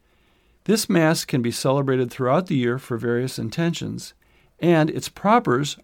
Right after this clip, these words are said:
are also particularly appropriate for confirmation Masses.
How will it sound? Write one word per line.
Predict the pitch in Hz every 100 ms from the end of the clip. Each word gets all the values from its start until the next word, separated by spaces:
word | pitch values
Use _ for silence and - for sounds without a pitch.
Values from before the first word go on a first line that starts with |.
| -
are | 135
also | - 185 202 185
particularly | - 135 - 233 240 165 127 117 113
appropriate | 107 - 110 101 110 - -
for | - 120
confirmation | 135 127 - 120 131 147 113 107
Masses. | 104 98 - 151 -